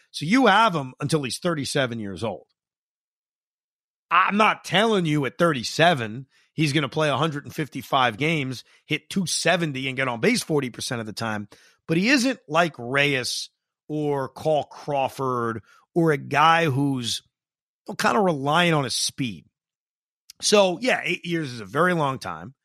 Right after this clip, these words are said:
And I understand looking at this contract saying, "This is crazy." I get it.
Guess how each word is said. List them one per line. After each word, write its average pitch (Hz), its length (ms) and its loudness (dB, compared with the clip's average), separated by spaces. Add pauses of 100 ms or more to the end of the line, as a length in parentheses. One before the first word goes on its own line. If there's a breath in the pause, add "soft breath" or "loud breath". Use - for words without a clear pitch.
(560)
And 117 280 -2
I 120 140 -4
understand 139 480 -2
looking 131 240 0
at 120 100 2
this 113 160 -2
contract 113 540 -4
saying, 113 220 -6
"This 104 140 -6
is - 100 -8
crazy." 101 520 -4
I 127 100 0
get 95 240 -6
it. 185 120 -2